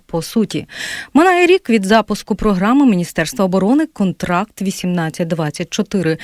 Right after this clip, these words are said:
добровільної служби для юнаків і юначок віком вісімнадцяти двадцять чотирьох років з фіксованим терміном, бонусом один мільйон гривень і соціальними гарантіями після завершення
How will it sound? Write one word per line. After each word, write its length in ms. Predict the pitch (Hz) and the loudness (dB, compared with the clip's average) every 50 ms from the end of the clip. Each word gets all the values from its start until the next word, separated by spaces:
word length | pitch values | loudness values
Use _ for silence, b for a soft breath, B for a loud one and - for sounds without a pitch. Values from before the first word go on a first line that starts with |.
| B B B B B - | B B B B B 0
добровільної 580 | 233 269 254 294 262 240 185 165 165 170 165 | 2 4 6 6 6 4 2 0 -2 -4 -6
служби 460 | - - - 254 320 330 302 262 247 | -4 0 0 2 2 4 4 4 4
для 240 | 196 165 185 190 185 | 4 4 2 0 0
юнаків 680 | 175 175 160 202 220 220 226 220 - 180 160 - - | 0 0 2 4 4 4 2 0 -2 -4 -4 -2 -2
і 40 | 202 | -2
юначок 580 | 175 185 185 208 254 349 311 - 262 240 - 202 | -2 0 0 0 0 -2 -2 -2 -4 -4 -2 -2
віком 380 | 190 220 214 - 202 196 190 - - | -2 -2 0 0 -2 -2 -2 -4 -4
вісімнадцяти 680 | 202 175 180 175 - 190 185 180 175 160 156 - - 175 | -6 -6 -6 -4 -4 -4 -2 -2 -2 -4 -4 -4 -6 -6
двадцять 420 | 151 156 160 160 - - - - | -4 -4 -6 -6 -8 -10 -12 -14
чотирьох 360 | - - - 175 175 175 - - | -8 -6 -2 -2 -2 -2 0 2
років 340 | 247 320 381 - - 294 | 2 2 2 0 -2 -4
з 100 | 277 - | -4 -4
фіксованим 600 | - 226 208 - - 214 202 180 175 160 156 151 | -4 -4 -4 -2 0 0 0 0 0 -2 -4 -6
терміном, 600 | 143 - 196 190 185 208 226 254 269 294 311 302 B B B B B B B - | -4 -2 -2 0 2 2 4 4 4 4 4 2 B B B B B B B 2
бонусом 640 | 233 220 220 190 214 262 285 - - 277 277 262 - | 4 4 4 4 4 2 2 2 2 2 0 0 0
один 340 | - 233 202 214 226 226 - - | 0 0 2 4 4 2 2 0
мільйон 380 | 214 214 214 202 190 202 208 208 | 2 2 2 4 2 2 0 0
гривень 380 | 180 196 220 220 214 220 220 B B B B B B | 0 0 2 2 2 0 0 B B B B B B
і 160 | 302 370 370 - - | 2 2 2 0 -2
соціальними 880 | - - - 233 214 - 208 185 180 196 214 220 214 214 208 226 220 - | -6 -2 -2 -2 0 0 0 2 2 2 2 2 4 4 2 2 0 -2
гарантіями 840 | - 180 165 180 180 180 170 180 190 196 - - 196 196 190 180 170 | -4 -4 -2 -2 -2 0 0 0 0 -2 -2 -2 -2 -2 -2 -4 -4
після 340 | - 180 185 180 - 208 196 | -6 -6 -8 -6 -4 -6 -4
завершення 540 | 170 160 156 151 156 - - - 165 151 | -4 -2 -4 -4 -4 -6 -6 -6 -6 -6